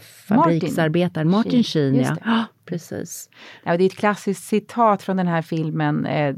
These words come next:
Speaker 1: och det är ju då Gordon Gekko och Michael Douglas som säger, "Greed is good."
Speaker 2: Ja, precis. Alltså, egot står ovanför
Speaker 1: Ja,
Speaker 2: allt.
Speaker 1: att man blir så girig att man faktiskt
Speaker 2: Man skiter i alla andra.
Speaker 1: kliver över
Speaker 2: Jaget,
Speaker 1: lik, bokstavligen talat.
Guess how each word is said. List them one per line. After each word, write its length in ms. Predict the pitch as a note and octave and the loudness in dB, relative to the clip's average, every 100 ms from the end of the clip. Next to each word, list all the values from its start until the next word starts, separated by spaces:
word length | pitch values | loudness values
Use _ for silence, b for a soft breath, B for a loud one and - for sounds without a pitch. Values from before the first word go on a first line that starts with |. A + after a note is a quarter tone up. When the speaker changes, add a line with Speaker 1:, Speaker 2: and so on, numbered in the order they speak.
| - | -6
Speaker 1:
och 120 | E3+ | -6
det 80 | E3 | -4
är 40 | E3 | -4
ju 100 | D#3 | -2
då 180 | D3+ | -4
Gordon 360 | D3+ D#3+ D#3 D#3 | -4 -4 -4 -4
Gekko 340 | D3 C#3+ - | -4 -8 -8
och 40 | E3 | -4
Michael 300 | D3 C#3+ D#3 | -4 -6 -6
Douglas 420 | D#3 D3 D3 - | -6 -6 -8 -6
som 160 | C#3+ C#3+ | -6 -4
säger, 340 | D3+ C#3+ - | -2 -2 -2
"Greed 640 | C#3 E3+ F#3+ G3 D#3+ C3+ | -4 2 2 4 0 -2
is 320 | - D#3+ C#3+ C#3 | -4 -4 -4 -6
good." 520 | B2+ F3 C3+ A#2 B2 | -2 0 0 -2 0
Speaker 2:
Ja, 260 | F3 C#3+ - _ b b - | 0 0 -4 _ b b -2
precis. 480 | F#3 - - - | -2 -2 -10 -8
Alltså, 260 | - D#3+ - | -4 -2 -2
egot 600 | - F3+ E3+ D#3 D3+ - | 2 2 2 -2 -4 -6
står 440 | - - - D3 C#3+ | -10 -8 0 2 4
ovanför 460 | C3+ B2+ - - - | 2 0 -4 -4 -2
Speaker 1:
Ja, 60 | |
Speaker 2:
allt. 360 | - E3 C3 - B | 0 -2 -4 -16 B
Speaker 1:
att 120 | - A3+ | -2 2
man 120 | G#3+ | 4
blir 100 | G3+ | 4
så 120 | G#3 | 2
girig 480 | F#3+ A3 F3+ E3+ E3+ | 2 2 2 4 4
att 380 | D3+ - - D3 C3+ - | 4 -4 -18 -14 -14 -6
man 120 | F#3 D#3+ | -4 -2
faktiskt 200 | C#3+ B3+ | 0 2
Speaker 2:
Man 120 | D#4+ | 4
skiter 300 | A#3+ A#3 E4+ | 2 2 0
i 60 | |
alla 160 | D4 D#3+ | 2 2
andra. 180 | C#3+ - | 2 0
Speaker 1:
kliver 300 | F3+ E3+ E3+ | 0 2 4
över 220 | E3 D#3+ | 4 2
Speaker 2:
Jaget, 360 | C4 D4 C#4+ C4 | 4 6 6 4
Speaker 1:
lik, 320 | C4 - G3 | 2 0 -2
bokstavligen 480 | G#3+ - F3+ D#3+ D#3 | -2 0 0 0 0
talat. 360 | F3 F3 - | 2 2 0